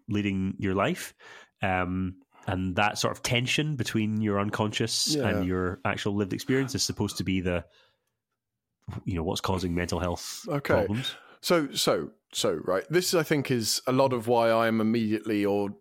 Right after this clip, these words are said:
Speaker 2: deeply skeptical of ev-, all things Freud
Speaker 1: <laughs>
Speaker 2: related.
Speaker 1: Yes.
Speaker 2: Um, I mean, quite apart from us making childish jokes about, um,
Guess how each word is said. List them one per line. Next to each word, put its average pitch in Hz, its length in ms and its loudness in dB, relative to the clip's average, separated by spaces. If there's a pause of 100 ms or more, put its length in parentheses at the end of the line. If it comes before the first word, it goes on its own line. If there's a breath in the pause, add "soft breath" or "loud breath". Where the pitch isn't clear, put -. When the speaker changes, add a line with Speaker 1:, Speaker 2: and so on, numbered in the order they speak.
(200)
Speaker 2:
deeply 110 480 -2
skeptical - 580 -2
of 101 100 -2
ev-, 107 220 0
all 113 220 0
things 107 600 -2 (640 loud breath)
Freud 120 380 2
Speaker 1:
<laughs> - 20 -2
Speaker 2:
related. 92 460 0
Speaker 1:
Yes. - 100 -12 (400 loud breath)
Speaker 2:
Um, 113 320 2
I 135 40 2
mean, 139 240 2
quite 147 260 2
apart 123 280 2
from 113 220 2
us 110 240 0
making 110 240 0
childish 104 380 0
jokes 95 320 0
about, 92 340 0 (220)
um, 92 480 -2